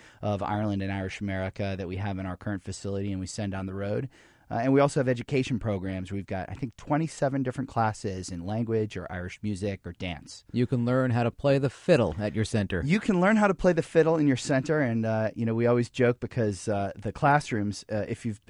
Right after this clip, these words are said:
Speaker 1: been to our facility, it's a pretty modest space. So the offices are right next to the classroom. So, uh, if you're still working late, like we usually are,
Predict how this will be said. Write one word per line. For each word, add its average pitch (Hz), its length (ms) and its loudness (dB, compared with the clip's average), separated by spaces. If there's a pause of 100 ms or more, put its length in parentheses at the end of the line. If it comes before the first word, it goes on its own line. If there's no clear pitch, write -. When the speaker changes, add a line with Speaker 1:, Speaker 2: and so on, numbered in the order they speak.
Speaker 1:
been 170 180 2
to 170 40 4
our 113 140 4
facility, 120 600 0 (220)
it's 107 220 -4
a - 20 -10
pretty 196 240 2
modest 147 560 4
space. - 360 -4
So 117 120 -4
the 110 80 -2
offices 131 560 0
are 110 60 0
right 123 200 2
next 127 260 -4
to 120 60 -6
the 104 80 -4
classroom. 98 600 -2
So, 101 400 -4
uh, 98 160 -4 (300)
if - 160 -8
you're 139 100 2
still 135 260 2
working 120 360 0
late, 113 180 2
like 101 140 -4
we 101 100 -4
usually 107 400 -2
are, 101 320 2